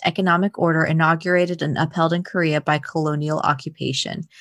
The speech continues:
and the use of English language in the film denotes prestige within that economic system. The Park family's son, Dae Song, is obsessed with Indians and owns Native American themed toys and inauthentic replicas.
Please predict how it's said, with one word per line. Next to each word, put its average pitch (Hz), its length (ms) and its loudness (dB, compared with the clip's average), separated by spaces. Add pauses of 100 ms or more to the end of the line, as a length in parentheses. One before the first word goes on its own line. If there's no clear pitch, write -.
(320)
and 185 160 4
the 180 60 6
use 185 220 4
of 185 160 2
English 190 360 4
language 208 440 4
in 165 80 2
the 156 100 2
film 156 340 0
denotes 160 420 0
prestige 185 680 0
within 151 280 -2
that 147 120 0
economic 139 580 -2
system. - 520 -6 (420)
The - 100 0
Park 190 360 2
family's 175 420 2
son, 190 360 4
Dae 160 200 4
Song, 180 560 2 (380)
is 175 160 4
obsessed 208 540 2
with 190 200 0
Indians 160 600 2
and 165 200 0
owns 165 300 2
Native 170 260 4
American 160 460 2
themed 156 380 -4
toys 175 520 2 (320)
and 160 200 4 (140)
inauthentic 190 1000 4
replicas. - 760 0